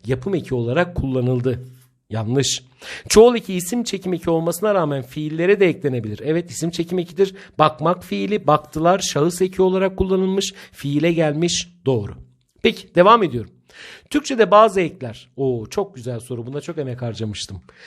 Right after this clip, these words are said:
Türkçe'de bazı ekler hem yapım hem çekim eki olarak kullanılabilir. Aşağıdaki altıcı sözcüklerden hangisi bu duruma örnek gösterilebilecek bir ek değildir? Cevap A olduğu için aşağıdan başlamak istiyorum. Şimdi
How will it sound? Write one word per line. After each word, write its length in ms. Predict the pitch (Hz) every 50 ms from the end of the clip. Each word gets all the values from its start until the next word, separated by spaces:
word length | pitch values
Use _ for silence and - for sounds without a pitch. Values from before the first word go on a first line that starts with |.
| - - - _ _ _ -
Türkçe'de 420 | - 254 262 - 226 202 185 165 147
bazı 320 | 185 208 220 196 165 175
ekler 300 | 165 - - - 135 127
hem 360 | 117 - - 190 226 254 247
yapım 380 | 240 240 233 - 254 247 240 - _ _
hem 260 | - - 247 269 269
çekim 340 | 247 - 190 180 - 165 160
eki 160 | 156 - -
olarak 320 | 156 151 156 175 202 196
kullanılabilir. 840 | - - 156 143 135 123 131 156 170 147 127 104 98 - - - _ _ _ _ _ -
Aşağıdaki 480 | - 185 185 - 226 226 220 226 - 220
altıcı 280 | 214 214 214 - - -
sözcüklerden 580 | - - 175 147 127 - - 135 120 113 120
hangisi 560 | 113 120 180 226 226 180 135 - - 98 - - _ -
bu 140 | 175 254 240
duruma 260 | 233 170 147 135 123
örnek 320 | 127 135 156 190 196 -
gösterilebilecek 840 | - 147 127 - - 127 113 110 107 104 107 98 92 101 - _ -
bir 180 | 190 185 190 - - -
ek 260 | - 170 190 185 - - - _ _ -
değildir? 520 | 127 147 131 110 98 85 - - - - _ _ _ _ - - - - - -
Cevap 340 | - 226 233 254 247 247 -
A 180 | 214 220 233
olduğu 260 | 214 185 170 165 160 202
için 300 | 190 - - 135 117 95 - -
aşağıdan 480 | - 151 156 - 165 156 139 143 131 123
başlamak 400 | 120 110 - - 113 107 104 -
istiyorum. 400 | - - - - 98 95 87 - _ _ _ _ _ _ _ - - - - - -
Şimdi 440 | - - 233 196 135 - - -